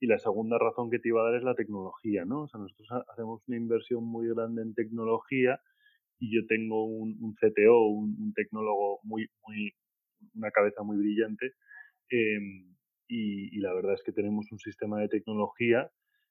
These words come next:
que, claro, cuando la implementamos en lugares muy rurales, o sea, cuando mezclamos rural con tecnología, pues es un matching muy bueno,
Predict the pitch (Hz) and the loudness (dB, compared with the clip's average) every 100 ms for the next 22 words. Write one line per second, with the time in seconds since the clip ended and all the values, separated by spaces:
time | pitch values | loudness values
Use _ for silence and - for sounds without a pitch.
0 | _ - - 170 123 - 104 101 98 95 | _ -6 4 8 8 6 2 0 -2 -2
1 | 98 95 95 90 104 113 123 120 120 117 | -2 -2 -2 -4 -4 -4 -4 0 2 4
2 | 117 120 120 120 113 117 123 127 147 - | 2 0 -2 0 2 6 6 8 6 2
3 | 110 101 101 98 95 - 107 110 113 - | -2 -2 -4 -6 -10 -2 0 0 -2 -4
4 | - 120 117 113 113 117 113 110 107 107 | 0 8 10 10 10 6 4 4 2 4
5 | 107 - 117 117 110 110 101 110 107 107 | 2 2 4 4 4 0 -4 -4 0 0
6 | 104 - 110 110 110 98 101 98 | 0 -2 -4 2 4 4 4 2